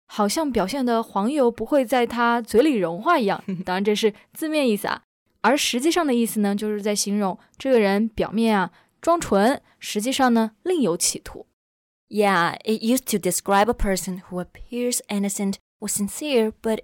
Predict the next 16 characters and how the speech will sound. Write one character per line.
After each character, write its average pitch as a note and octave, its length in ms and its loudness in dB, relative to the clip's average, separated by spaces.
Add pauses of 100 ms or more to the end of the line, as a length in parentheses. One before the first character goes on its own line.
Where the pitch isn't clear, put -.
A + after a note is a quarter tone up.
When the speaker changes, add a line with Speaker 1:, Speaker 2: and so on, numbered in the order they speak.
Speaker 2:
is A#3 120 -4
in A#3 140 -2
fact - 480 -6 (220)
unkind C#4 720 -6
and A#3+ 240 -4 (280)
devious. C4+ 760 -4 (360)
Speaker 1:
Devious C#4+ 600 0 (260)
本 F#3+ 180 -4
意 A3+ 80 -2
就 A#3+ 160 0
是 A3+ 320 -6 (120)
弯 B3 260 -2
曲 D#4+ 200 -4
的 C4+ 80 -2
意 F#3+ 200 -6
思。 - 200 -14